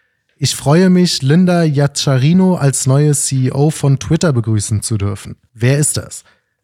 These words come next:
Sie ist eine Managerin und leitete von zweitausendelf bis zwanzig dreiundzwanzig das Werbeanzeigengeschäft von dem Medienunternehmen N B C, also von einem der größten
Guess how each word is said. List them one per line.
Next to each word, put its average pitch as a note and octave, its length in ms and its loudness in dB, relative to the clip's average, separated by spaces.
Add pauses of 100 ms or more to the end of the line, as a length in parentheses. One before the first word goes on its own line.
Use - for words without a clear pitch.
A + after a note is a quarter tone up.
(320)
Sie C#3 180 0
ist D#3 160 0
eine D3 220 4
Managerin D3 680 2
und C#3 220 0
leitete D3+ 480 0
von C#3+ 240 0
zweitausendelf C#3 960 -2
bis C#3 160 -4
zwanzig D3 440 0
dreiundzwanzig C3+ 920 0
das B2 280 -2
Werbeanzeigengeschäft A#2+ 1400 0
von C3 240 0
dem C3 160 2
Medienunternehmen C3 840 2
N B2+ 220 0
B A#2 120 0
C, A2+ 380 -2
also A2 280 -4
von A#2+ 360 -2
einem A#2+ 280 0
der A#2+ 100 0
größten B2 640 0